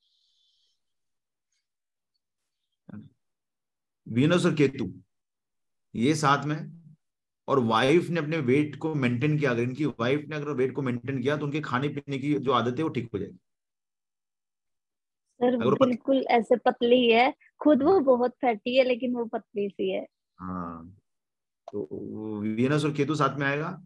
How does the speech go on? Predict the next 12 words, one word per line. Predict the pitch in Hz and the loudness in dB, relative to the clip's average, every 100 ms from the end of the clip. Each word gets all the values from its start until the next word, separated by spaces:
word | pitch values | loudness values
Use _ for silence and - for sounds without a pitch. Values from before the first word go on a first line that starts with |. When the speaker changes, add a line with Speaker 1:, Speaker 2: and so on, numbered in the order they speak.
| - | -14
Speaker 1:
किसी | 117 135 | -8 -2
मेल | 127 135 | 2 4
के | 143 | 2
चार्ट | 131 131 127 | 2 0 -2
में। | 127 151 151 - - 104 | -2 -8 -10 -18 -12 -2
Venus | 143 170 156 | 0 0 -2
is | 151 | -4
the | 175 | -2
कारक | 143 143 147 | 2 2 2
of, | 165 202 190 - _ _ - 139 | 0 -2 -4 -18 _ _ -8 -4
in | 127 | 2
male | 143 180 | 6 6